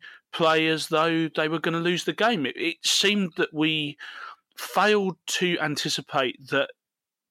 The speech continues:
Watford were gonna change their approach, and that, that it's systemic. This is the point that you were rightly getting at earlier on, where, where you did, um, legitimately criticise my optimism, which is that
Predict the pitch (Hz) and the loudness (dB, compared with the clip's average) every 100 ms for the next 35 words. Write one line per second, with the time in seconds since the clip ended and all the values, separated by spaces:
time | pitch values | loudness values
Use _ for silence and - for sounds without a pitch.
0 | - 151 156 - 123 117 147 127 120 - | -4 0 0 -2 -4 -2 0 0 0 0
1 | 135 123 139 135 - 160 113 139 165 160 | -2 0 -2 -2 0 -2 0 -2 -2 0
2 | 180 190 - _ - - - - - 160 | 0 0 -4 _ -12 -10 -12 -10 -6 -2
3 | - 220 - - 175 170 120 - - 156 | 0 2 0 0 0 0 -2 -6 -2 0
4 | 196 - - - 170 131 139 143 - _ | 0 -4 -6 -2 -2 -2 -2 -2 -2 _
5 | - 139 131 127 131 143 139 131 127 117 | -8 -4 0 0 2 2 2 0 0 0
6 | 120 127 - 131 123 120 - 135 123 135 | 0 -2 -2 -2 -2 -2 0 0 2 2
7 | 123 123 123 123 123 123 123 - 143 127 | 2 2 0 0 -2 -2 -2 2 2 0
8 | - - - - - - 131 123 135 147 | -8 -14 -14 -14 -10 -4 0 0 0 0
9 | 185 165 135 127 - 147 - 139 131 127 | 0 0 -2 -4 -2 0 2 2 0 0
10 | 131 175 - 135 95 - 143 165 - - | 0 0 -2 -6 -6 -6 -6 -8 -12 -16
11 | - - 147 - 151 143 151 156 | -16 -6 -2 2 2 0 0 0